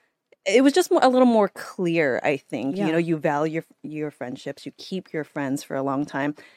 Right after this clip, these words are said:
Speaker 1: Now, there's a lot of different definitions and subcategories of friends and, like, what are the rules? How do we communicate? When do we break up? Is it messed up to break up with friends?
Speaker 2: Right.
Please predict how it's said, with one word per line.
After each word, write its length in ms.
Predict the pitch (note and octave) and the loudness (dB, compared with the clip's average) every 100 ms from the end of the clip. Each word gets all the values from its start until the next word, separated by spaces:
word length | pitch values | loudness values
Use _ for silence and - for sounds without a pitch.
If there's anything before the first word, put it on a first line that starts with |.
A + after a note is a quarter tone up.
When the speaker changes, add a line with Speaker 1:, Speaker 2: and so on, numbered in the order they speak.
| _ _ | _ _
Speaker 1:
Now, 720 | F3 G3 C#4 C4+ D#3 C3+ D#3+ _ _ _ - | -4 -2 0 2 2 0 -2 _ _ _ -2
there's 380 | F#3 F#3+ F#3 - | 0 0 -4 -4
a 100 | G3 | -2
lot 200 | G3+ A3 | 0 0
of 120 | F#3+ | 0
different 380 | G3+ - F#3+ F#3 | -2 -2 -4 -2
definitions 880 | F3+ - F3 F#3+ - F#3+ D3+ D#3 D3+ | -4 -2 -4 -2 -4 -4 -2 -2 0
and 280 | D3+ D3 | 0 0
subcategories 1000 | C#3+ - F3 - F3+ D#3+ D#3 D#3 D3+ D3+ | -2 -2 -2 -2 -4 -2 -2 -2 -2 -2
of 140 | D#3 - | -4 -4
friends 500 | E3 D#3 D3+ D#3+ D3+ | -2 0 0 -2 -2
and, 100 | D3+ | -4
like, 200 | D3+ C3 | -4 -4
what 180 | D3+ | -2
are 80 | F3 | 0
the 140 | E3+ D#3 | -2 -4
rules? 480 | C#3 D#3 D3+ D3 | -2 0 0 -2
How 120 | - D3+ | -4 -6
do 60 | |
we 80 | D#3+ | -6
communicate? 720 | - E3 E3 E3 E3+ D#3+ C3 | -8 -4 -2 -2 -2 -2 -2
When 240 | D#3 D#3 | -2 -2
do 100 | D#3+ | -2
we 220 | D#3 D#3 D3+ | -4 -4 -4
break 340 | C#3+ D3 - | -4 -4 0
up? 280 | F#3 F#3 - | 2 2 0
Is 180 | C#3 C3+ | -6 -4
it 220 | C#3 - | -6 -6
messed 320 | D3 - - | -12 -12 -2
up 160 | F#3+ E3+ | 0 0
to 120 | G3 | -4
break 280 | F3+ F3 E3+ | -4 -2 -2
up 160 | E3 E3+ | -4 -2
with 140 | - | -6
friends? 440 | - E3+ D#3 E3+ - | -4 -2 -2 -4 -6
Speaker 2:
Right. 340 | F#3+ E3+ - | -6 -4 -8